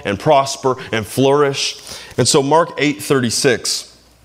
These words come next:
kind of drives this point home too. You've, you've likely heard this before. It's, "And what do you benefit if you gain the whole world but lose your own soul?" And, you know, we could, we could keep that just as a general point of you don't wanna,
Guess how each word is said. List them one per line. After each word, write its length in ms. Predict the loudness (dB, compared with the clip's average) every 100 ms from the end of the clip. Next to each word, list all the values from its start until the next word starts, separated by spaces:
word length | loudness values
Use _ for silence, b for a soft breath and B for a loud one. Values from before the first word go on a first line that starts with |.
| _ _ -18 -4
kind 200 | -2 -2
of 80 | 0
drives 320 | 0 0 -2
this 100 | -8
point 300 | -4 -4 -2
home 240 | -2 -2
too. 340 | -2 -2 -2 B B B B
You've, 280 | -4 -2
you've 180 | -4 0
likely 320 | 2 0 -2
heard 220 | -4 -2 -2
this 160 | -4
before. 360 | -6 -4 0 0
It's, 240 | -2 -12 -6
"And 140 | 0 2
what 260 | 2 0
do 100 | 0
you 140 | 0 2
benefit 480 | 0 -2 -2 -2
if 140 | -2 -2
you 80 | -2
gain 380 | 0 0 -2
the 60 | -4
whole 300 | 2 2 4
world 320 | 2 2 2
but 80 | 0
lose 380 | 0 2 2 2
your 160 | -2
own 300 | 0 0 0
soul?" 580 | -2 0 2 0 -2 -10 -20 B B -20 -20 B B B B B B B B
And, 120 | -2
you 60 | 0
know, 100 | 0
we 140 | 0
could, 260 | 0 -2 0
we 140 | -2
could 140 | -2 -2
keep 200 | 0 2
that 200 | 0 -2
just 160 | -6 -6
as 120 | -4
a 60 |
general 340 | 0 0 0 -2
point 380 | 0 0 2 0
of 140 | -2
you 100 | 0
don't 180 | 0 0
wanna, 360 | -2 -2 -4